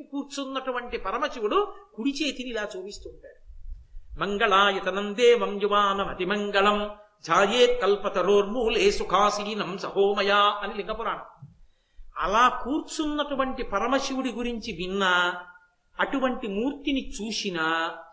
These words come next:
ఉత్తర క్షణంలో కోరికలు తీరుతాయి. అటువంటి వాడై కూర్చుని ఉంటాడు కుబేర సభలో, అది ఆయన ఆనందం. ఇక్కడికి వచ్చిన వాడికి కోరికలన్నీ తీరుతాయి, ఇక నా పక్కనే కూర్చుని నేను అస్తమానం ఇలా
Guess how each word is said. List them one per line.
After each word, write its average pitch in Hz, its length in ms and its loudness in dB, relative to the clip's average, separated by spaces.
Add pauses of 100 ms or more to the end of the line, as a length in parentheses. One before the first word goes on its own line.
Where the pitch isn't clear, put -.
(260)
ఉత్తర 254 500 2
క్షణంలో 220 600 2
కోరికలు 185 420 -4
తీరుతాయి. - 320 -16 (1400)
అటువంటి 330 600 2
వాడై 294 420 8
కూర్చుని 330 440 2
ఉంటాడు 294 300 2
కుబేర 294 320 6
సభలో, 285 200 8
అది 277 320 8
ఆయన 247 180 4
ఆనందం. 220 320 0 (760)
ఇక్కడికి 277 400 2
వచ్చిన 285 340 0
వాడికి 339 520 4
కోరికలన్నీ 339 640 4
తీరుతాయి, 330 340 4
ఇక 302 60 2
నా 311 160 6
పక్కనే 330 320 2
కూర్చుని 330 260 -4
నేను 302 140 -4
అస్తమానం 302 320 -2
ఇలా 294 200 -2